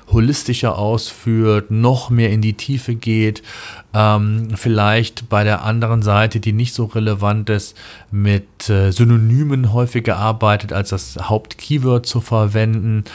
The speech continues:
Äh, es gibt auch die Möglichkeit, dass man Seiten zusammenfügt, ja, aus, aus zwei eine macht und dann über eine drei null eins Weiterleitung quasi auf die Haupt-, auf die neue Seite weiterleitet. Also gibt's verschiedene,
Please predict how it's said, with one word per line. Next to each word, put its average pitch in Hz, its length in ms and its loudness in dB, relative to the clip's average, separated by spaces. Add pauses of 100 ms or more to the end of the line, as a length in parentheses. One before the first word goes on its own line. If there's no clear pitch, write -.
(380)
Äh, - 80 2
es - 140 -2
gibt - 160 -2
auch 127 100 2
die 135 100 2
Möglichkeit, 123 800 0 (320)
dass 110 260 -2
man 113 260 2
Seiten 104 380 2
zusammenfügt, 120 920 -2
ja, 113 140 0
aus, 135 340 -2
aus 104 160 0
zwei 107 320 0
eine 131 240 0
macht - 360 -8
und 98 180 -4
dann 107 160 0
über 104 140 0
eine 101 200 2
drei 104 200 0
null 104 140 2
eins 117 300 -2
Weiterleitung 107 640 2
quasi 104 400 0
auf 98 160 -2
die 101 140 0
Haupt-, 113 320 0
auf 90 100 -4
die 104 120 -2
neue 107 400 2
Seite 92 460 0
weiterleitet. 92 680 -2
Also 127 220 2
gibt's 135 220 -4
verschiedene, 127 680 0